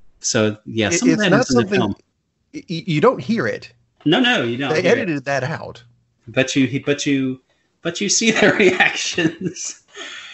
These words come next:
Speaker 1: It's, uh, parts of the film are really, really funny. Uh,
Speaker 2: Yeah.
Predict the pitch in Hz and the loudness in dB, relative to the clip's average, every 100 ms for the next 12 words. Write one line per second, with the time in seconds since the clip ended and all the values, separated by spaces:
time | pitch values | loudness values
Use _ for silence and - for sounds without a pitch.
0 | - 190 185 - - - _ _ _ _ | -4 -2 0 -2 -4 -10 _ _ _ _
1 | 180 180 - - 240 - 359 - 147 139 | -6 -4 -2 0 2 4 2 4 4 6
2 | 120 127 190 226 214 139 120 123 - 87 | 4 0 -2 -2 0 0 -2 -4 -4 -4
3 | 85 90 - _ _ _ _ - 110 101 | -4 -8 -12 _ _ _ _ -2 0 0
4 | 98 98 107 82 | -2 -6 -8 -14